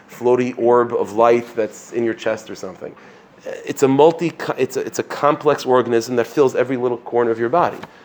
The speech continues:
So there's a soul, there's a part of your soul that's connected particularly to your hand. And there's a part of your soul that's connected particularly to your left eye,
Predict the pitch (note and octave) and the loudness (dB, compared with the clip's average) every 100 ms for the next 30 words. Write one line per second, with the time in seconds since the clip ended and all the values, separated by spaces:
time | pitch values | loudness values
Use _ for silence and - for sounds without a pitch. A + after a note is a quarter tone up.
0 | - - B2 A#2+ B2 - D3 D#3 C#3+ B2 | -20 -6 -2 -2 -2 0 6 6 6 2
1 | A2+ - C#3 D3 C3 C3 - A#2 A2+ A2+ | 0 2 4 4 0 -2 0 2 2 0
2 | - A2+ A#2 C3 - A#2+ - G#2 A2 C3 | -2 -2 -2 -4 -10 -8 -8 -8 -8 -2
3 | C#3 D3+ D3 - - - - _ _ D#3+ | 0 2 0 -2 -12 -20 -20 _ _ -10
4 | D#3+ D#3 A2+ G#2+ A2+ B2+ B2+ B2+ C3 - | -8 -2 -2 -2 0 2 2 2 -4 0
5 | B2 A#2+ - - A#2+ F2 F2+ A#2 A2+ A2 | 2 0 -4 -4 -4 -4 -6 -4 -2 -4
6 | A2+ A2+ A2+ A2+ A2+ A2+ A#2 - D3 G2+ | -4 -6 -6 -2 0 2 0 0 0 -2